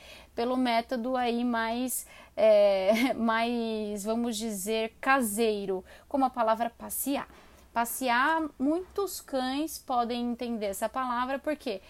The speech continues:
a gente fala, "Vamos passear?" E a gente pega a coleira e a guia, coloca no cachorro e sai. Mas por que que ele entende e a palavra passear ganha um significado de ir à rua?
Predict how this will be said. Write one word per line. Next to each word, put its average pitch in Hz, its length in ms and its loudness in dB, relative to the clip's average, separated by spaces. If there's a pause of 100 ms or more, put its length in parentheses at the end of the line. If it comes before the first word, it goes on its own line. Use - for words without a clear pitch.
(280)
a 214 80 0
gente 233 300 -4
fala, 214 260 2
"Vamos 214 320 -4
passear?" 330 640 -2 (340)
E - 60 -2
a 220 60 2
gente 202 260 -12
pega 208 300 2
a - 20 -6
coleira 220 400 -2
e 247 60 0
a 262 40 -2
guia, 247 280 -4
coloca 226 360 -2
no 226 80 -8
cachorro 247 360 -6
e 311 40 -6
sai. - 380 -4 (400)
Mas 320 140 2
por 403 160 -4
que 392 160 -2
que 381 100 -4
ele 339 100 2
entende 269 640 0
e 254 140 -4
a 240 60 -2
palavra 226 420 0
passear 226 460 -2
ganha 220 280 -2
um 220 60 -4
significado 214 840 -6
de 190 120 -6
ir 196 80 -4
à 202 60 -2
rua? 180 400 -6